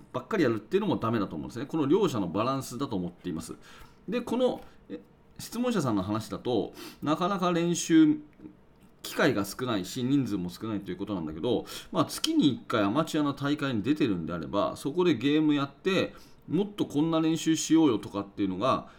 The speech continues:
皆さんの中で出てきたらそれをやればいいし、そういうものが見つからなければ、ゲームをやってみて、うん、二時間半もね、八人で二時間半も練習できるんですから、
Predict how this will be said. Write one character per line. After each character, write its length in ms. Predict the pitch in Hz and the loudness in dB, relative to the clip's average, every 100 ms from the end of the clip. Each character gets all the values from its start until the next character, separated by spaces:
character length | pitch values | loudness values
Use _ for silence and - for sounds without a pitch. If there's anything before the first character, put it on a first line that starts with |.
| - | -4
皆 260 | 135 202 269 | 0 2 0
さ 100 | 233 | 0
ん 100 | 139 | -2
の 80 | 117 | -2
中 280 | 165 123 | -2 -2
で 220 | 113 123 90 | 0 0 2
出 180 | 139 | 0
て 160 | 175 147 | 2 -2
き 100 | - | -2
た 140 | 123 | -2
ら 120 | 147 180 | 0 0
そ 160 | 123 | 0
れ 80 | 123 | 0
を 140 | 131 | 2
や 100 | 101 95 | 2 0
れ 100 | 101 | 0
ば 100 | 82 | -2
い 140 | 78 | -4
い 40 | |
し、 320 | 69 - 98 71 - - - - | -6 -4 -4 -4 -14 -20 -20 -10
そ 240 | - 220 | -4 -2
う 20 | 233 | -2
い 60 | |
う 40 | 226 | -2
も 100 | 226 | 0
の 60 | |
が 100 | 151 | 0
見 140 | 110 127 | 0 -2
つ 100 | - | -6
か 100 | 196 | -6
ら 80 | 202 | -4
な 140 | 202 | -4
け 100 | 143 | -2
れ 140 | 104 | -2
ば、 360 | 165 220 170 - - - - | 0 2 0 -2 -10 -18 4
ゲ 180 | 151 156 | 8 8
ー 40 | |
ム 140 | 156 | 6
を 80 | 139 | 4
や 100 | 135 | 0
っ 60 | 139 | -4
て 200 | - 156 | 0 2
み 140 | 151 | 2
て、 520 | 151 220 196 82 - - - - _ - _ - | 2 2 2 0 -8 -20 -20 -20 _ -20 _ -2
う 60 | 127 | 0
ん、 160 | 104 | 2
二 100 | 120 | 2
時 80 | 175 | 2
間 240 | - 254 240 | 0 -2 0
半 160 | 240 | 0
も 80 | 95 | 0
ね、 140 | 73 - - | -4 -10 -20
八 440 | - - 131 - 240 | -14 -6 -6 -6 0
人 180 | 214 113 | 2 2
で 80 | |
二 160 | 92 104 | 0 0
時 80 | 127 | 0
間 140 | 156 | -2
半 120 | 151 | 0
も 120 | 123 92 | -2 -2
練 120 | 95 | -2
習 140 | 98 | -2
で 100 | 90 | -4
き 80 | 95 | -4
る 80 | 95 | -6
ん 40 | |
で 80 | 73 | -8
す 80 | - | -6
か 80 | 101 | -2
ら、 280 | 117 160 | -2 -2